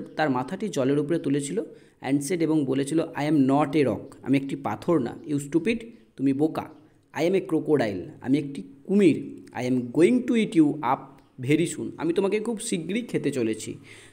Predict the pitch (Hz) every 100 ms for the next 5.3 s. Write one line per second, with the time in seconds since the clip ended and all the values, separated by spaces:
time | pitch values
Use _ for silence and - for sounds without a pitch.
0 | - 147 139 151 151 190 139 139 143 208
1 | 214 - - 117 131 165 - 185 143 160
2 | 175 240 - 147 131 120 123 135 196 -
3 | - - - 131 127 131 139 202 202 208
4 | - 202 196 190 214 233 214 185 175 170
5 | 143 151